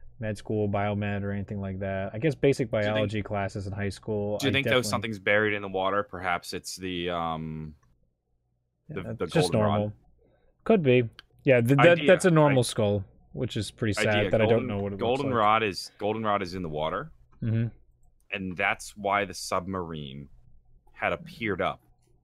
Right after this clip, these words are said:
Speaker 2: It surfaces when it finds the goldenrod,
Speaker 1: Mm.
Speaker 2: and the light shines, and then they use some Group nine three five teleportation magic to teleport the goldenrod that they had located from the scuba diver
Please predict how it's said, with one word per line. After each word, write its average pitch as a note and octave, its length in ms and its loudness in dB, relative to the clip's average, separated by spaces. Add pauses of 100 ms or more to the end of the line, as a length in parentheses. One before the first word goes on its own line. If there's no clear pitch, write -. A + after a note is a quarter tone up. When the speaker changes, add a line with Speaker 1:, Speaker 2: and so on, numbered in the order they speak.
(120)
Speaker 2:
It F2+ 180 -8
surfaces C3+ 960 -4
when F2 220 -8
it D#2 120 -12
finds A2 560 -2
the B2+ 80 -12
goldenrod, E2 800 -6 (240)
Speaker 1:
Mm. A#2 460 2
Speaker 2:
and G2 140 -6
the F#2 60 -10
light A2+ 380 -4
shines, D#2+ 640 -6
and F2+ 120 -8
then F#2 140 -6
they F2+ 60 -4
use F#2+ 320 -6
some E2+ 300 -6
Group F#2+ 280 -6
nine E2+ 180 -6
three D#2+ 180 -12
five D#2 280 -4
teleportation D#2+ 760 -10
magic C#2 380 -16
to - 80 -20
teleport A2 580 -4
the - 60 -14
goldenrod G2 520 -2
that D#2+ 100 -10
they E2 120 -4
had D#2+ 100 -8
located D2+ 540 -10
from G2+ 340 -6
the A2+ 80 -10
scuba D#2 400 -10
diver B1+ 880 -18